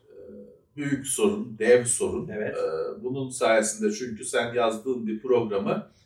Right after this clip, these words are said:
Speaker 1: Samsung üretimi diye gösterebiliyorsun
Speaker 2: Ya.
Speaker 1: sisteme ve sistem bunu "O Samsung'muş." diye onu kabul ediyor.
Speaker 2: Kabul ediyor.
Speaker 1: Ona Android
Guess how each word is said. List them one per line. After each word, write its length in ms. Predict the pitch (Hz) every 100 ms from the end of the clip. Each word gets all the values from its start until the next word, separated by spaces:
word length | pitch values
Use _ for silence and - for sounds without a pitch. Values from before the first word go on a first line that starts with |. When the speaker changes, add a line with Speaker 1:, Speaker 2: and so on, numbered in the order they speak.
| _ _ _ -
Speaker 1:
Samsung 720 | - 165 180 175 165 151 139
üretimi 500 | 135 135 131 127 113
diye 200 | 110 104
gösterebiliyorsun 840 | 113 117 131 123 123 131 117 107
Speaker 2:
Ya. 60 | 104
Speaker 1:
sisteme 800 | - 101 - 98 101 104 - - _ -
ve 60 |
sistem 580 | 113 139 - 170 160 156
bunu 160 | 147 156
"O 300 | 135 139 131
Samsung'muş." 840 | 139 127 - 131 117 113 113 - -
diye 320 | 120 139 254 -
onu 500 | 139 180 247 240 - _
kabul 380 | - 151 165 185
ediyor. 380 | 139 110 95 101
Speaker 2:
Kabul 40 |
ediyor. 160 | - - - - _ -
Speaker 1:
Ona 500 | 147 170 196 220 -
Android 520 | 139 156 156 165 165